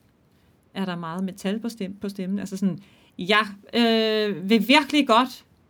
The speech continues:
have en tid i dag, for jeg har simpelthen så ondt i armen." Kan du høre? Det,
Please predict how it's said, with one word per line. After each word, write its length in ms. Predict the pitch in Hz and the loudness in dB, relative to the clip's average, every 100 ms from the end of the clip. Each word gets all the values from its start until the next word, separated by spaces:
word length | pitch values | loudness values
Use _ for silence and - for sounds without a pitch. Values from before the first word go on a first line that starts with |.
| _ | _
have 240 | 240 247 | 0 2
en 100 | 254 | 2
tid 280 | 240 254 220 | 2 2 2
i 60 | 240 | 2
dag, 320 | 202 190 - _ _ _ _ _ _ | 2 2 -2 _ _ _ _ _ _
for 120 | - | 0
jeg 180 | 240 247 | 4 4
har 220 | 226 127 - | 4 2 0
simpelthen 880 | - 320 277 269 247 240 240 - - | -4 -2 -2 0 2 4 2 0 -12
så 200 | - 285 294 | -2 2 4
ondt 400 | 240 240 - - _ - | 2 0 -6 -20 _ 0
i 80 | 254 | 4
armen." 500 | 185 202 240 240 - - _ _ _ - | 4 2 2 0 0 -12 _ _ _ -8
Kan 80 | |
du 60 | 190 | -2
høre? 100 | 196 | -2
Det, 200 | 202 | -2